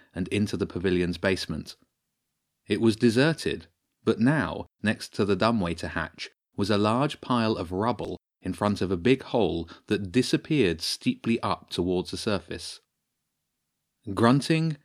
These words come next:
scraping, and not a small amount of swearing was following even more soil and chalk out of the hole and onto the pile.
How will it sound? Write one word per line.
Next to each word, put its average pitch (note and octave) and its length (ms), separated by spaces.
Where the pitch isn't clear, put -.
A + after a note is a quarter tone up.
scraping, E2 720
and G2 220
not B2 180
a A2+ 60
small A2+ 400
amount G#2 340
of F2+ 100
swearing F2 760
was G2 160
following F2 540
even A#2 340
more G#2 320
soil G2 320
and F#2+ 160
chalk E2 400
out G#2 220
of F#2+ 80
the G2 160
hole F2 340
and F#2 140
onto F#2 280
the F2 120
pile. E2 420